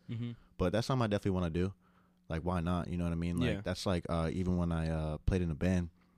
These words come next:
Speaker 2: uh, you know, a couple months prior, I didn't know I was gonna play in a band. I didn't play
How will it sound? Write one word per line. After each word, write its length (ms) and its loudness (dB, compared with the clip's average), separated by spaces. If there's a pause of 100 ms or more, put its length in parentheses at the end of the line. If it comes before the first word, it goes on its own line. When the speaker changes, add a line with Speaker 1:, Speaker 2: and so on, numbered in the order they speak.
(260)
Speaker 2:
uh, 320 -2 (280)
you 100 -4
know, 120 0
a 40 -2
couple 240 0
months 200 -2
prior, 440 -2 (320)
I 80 -2
didn't 140 2
know 80 4
I 40 2
was 80 0
gonna 140 -2
play 160 0
in 60 -2
a 40 -4
band. 260 -2
I 120 -2
didn't 220 -2
play 380 -2